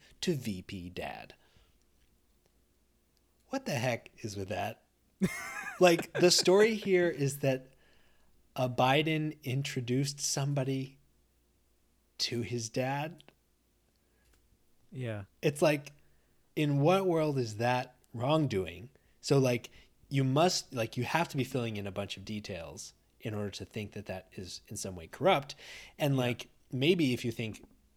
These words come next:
Speaker 1: you know, Hunter and Joe are just, like, the worst scum of the earth, that,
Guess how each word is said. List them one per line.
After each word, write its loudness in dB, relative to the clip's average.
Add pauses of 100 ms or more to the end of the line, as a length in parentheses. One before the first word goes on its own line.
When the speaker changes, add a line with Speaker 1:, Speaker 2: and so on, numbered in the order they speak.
(600)
Speaker 1:
you -6
know, -8
Hunter -2
and -4
Joe -4
are -4
just, -8
like, -12
the -10
worst -2
scum -6
of -12
the -4
earth, -2
that, -4